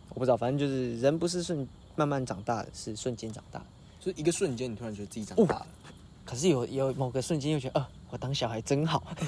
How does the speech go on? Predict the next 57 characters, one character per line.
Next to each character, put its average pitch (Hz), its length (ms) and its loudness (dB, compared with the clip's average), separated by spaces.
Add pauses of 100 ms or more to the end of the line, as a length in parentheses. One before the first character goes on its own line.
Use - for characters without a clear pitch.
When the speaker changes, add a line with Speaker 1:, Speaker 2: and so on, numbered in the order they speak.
(220)
Speaker 2:
<laughs> 156 420 6
Speaker 1:
年 147 160 6
轻 196 160 4
真 220 160 6
赞， - 160 10 (300)
<laughs> 226 320 -8
我 139 80 4
就 - 80 2
烂， 190 180 4
我 127 60 0
就 139 80 6
年 165 180 8
轻， 180 220 6
怎 165 80 2
么 120 60 0
样？ 127 160 0
超 143 160 4
爽 147 200 0 (120)
的。” 123 100 2
Speaker 2:
对 226 140 4 (1080)
啊， - 140 -8 (220)
就 135 100 -8
是， 127 300 -4
嗯。 120 420 -4 (200)
Speaker 1:
诶， 156 80 4
可 151 100 6
我 185 120 8
最 131 140 -2
近， 127 260 -2 (600)
因 226 120 4
为 180 80 8
我 127 80 4
接 147 200 2
触 151 120 -2
很 120 240 -6
多 127 160 2
朋 113 220 -4
友， 113 80 -4
我 110 60 -2
的 120 40 -2
工 180 200 2
作 196 120 6
就 147 80 2
是 160 60 4
接 143 140 0
触 139 80 -2
很 123 80 -2
多 120 80 -2
朋 117 120 -6
友 - 120 -8
嘛， - 100 -12 (600)
我， 143 100 0
我 117 380 2
慢 156 140 6
慢 147 280 2
的 - 80 -12
啊 - 120 -12